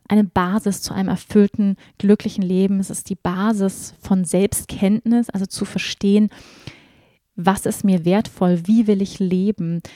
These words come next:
wie will ich meine Beziehung führen, ja, wo werden Werte für mich überschritten, welche Beziehungen tun mir nicht mehr gut, ähm, wie möchte ich mein Leben gestalten, also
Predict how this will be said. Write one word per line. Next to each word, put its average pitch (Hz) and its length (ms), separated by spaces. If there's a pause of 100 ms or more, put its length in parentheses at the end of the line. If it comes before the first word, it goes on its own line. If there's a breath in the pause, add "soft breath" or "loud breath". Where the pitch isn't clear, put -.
(220 loud breath)
wie 214 160
will 208 100
ich 208 120
meine 196 160
Beziehung 190 560
führen, 165 580
ja, 185 260
wo 202 220
werden 180 480
Werte 185 640
für - 180
mich 190 200
überschritten, 180 680
welche 180 200
Beziehungen 196 380
tun 196 220
mir 190 100
nicht 226 260
mehr 214 140
gut, 170 400 (440 loud breath)
ähm, 180 380 (100)
wie 202 200
möchte 202 260
ich 185 60
mein 185 100
Leben 185 160
gestalten, 185 440
also 175 160